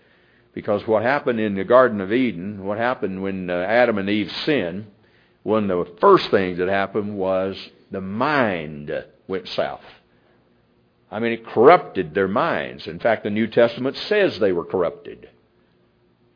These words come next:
And you corrupt the mind, then you've corrupted everything about it, because everything you do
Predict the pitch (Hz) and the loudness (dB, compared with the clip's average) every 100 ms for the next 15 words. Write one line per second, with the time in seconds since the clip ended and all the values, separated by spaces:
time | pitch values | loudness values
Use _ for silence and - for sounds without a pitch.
0 | _ _ - 71 95 123 123 135 - 101 | _ _ -20 -8 -4 -2 2 2 2 -2
1 | 120 160 120 98 104 98 95 92 104 - | 0 2 2 0 -2 -2 -2 -2 -2 2
2 | 110 110 92 101 117 123 127 123 135 104 | 2 2 -2 -2 -2 -2 -4 0 0 0
3 | 101 - 98 101 113 120 139 127 127 127 | -4 -6 -6 -4 -4 -2 -4 -4 -4 -2
4 | 117 120 87 76 85 | 0 0 0 -6 -10